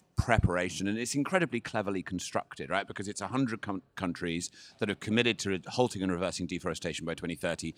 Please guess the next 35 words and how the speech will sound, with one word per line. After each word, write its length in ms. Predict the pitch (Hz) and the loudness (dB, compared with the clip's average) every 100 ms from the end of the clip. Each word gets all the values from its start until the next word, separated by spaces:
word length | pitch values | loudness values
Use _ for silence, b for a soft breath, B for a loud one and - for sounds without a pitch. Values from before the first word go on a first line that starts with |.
| B B - | B B -2
but 80 | |
it's 140 | 127 98 | -2 -2
backed 420 | 87 117 - - | -2 -2 -2 -4
up 320 | 110 82 - | -2 -2 -4
by 160 | 95 104 | 0 0
a 60 | |
whole 340 | 95 - 135 127 | 0 2 2 4
range 240 | 120 101 | 2 -2
of 80 | 98 | -4
other 140 | 98 | -4
supporting 640 | 95 - - - 127 - 101 | -2 -4 -4 0 0 2 -4
commitments 340 | 90 69 82 | -4 -6 -6
by 160 | - 98 | -2 2
other 160 | 104 98 | 4 4
stakeholders, 640 | - 107 98 92 90 85 | 2 2 2 2 0 2
like 200 | 92 90 - B B | 2 0 -2 B B
investors 480 | 120 110 - 107 98 | 2 4 4 2 4
who 80 | |
are 60 | 101 | 4
gonna 140 | 98 | 6
shift 240 | 98 104 - | 6 4 2
capital 560 | 104 98 95 98 95 | 0 0 -2 0 2
and, 100 | 90 87 B B - | 0 -2 B B -2
you 100 | 107 | 4
know, 140 | 98 - | 4 4
agricultural 460 | 107 104 123 - 107 | 2 2 0 0 0
commodity 340 | 107 101 104 | 2 4 2
companies 380 | 101 92 95 90 | 0 0 0 0
are 40 | |
gonna 120 | 98 | -2
change 240 | 95 107 95 | 0 0 0
their 80 | 101 | 0
supply 320 | 104 104 95 | -2 4 4
chain. 220 | - 92 | 4 -2
So 180 | - 120 | 4 4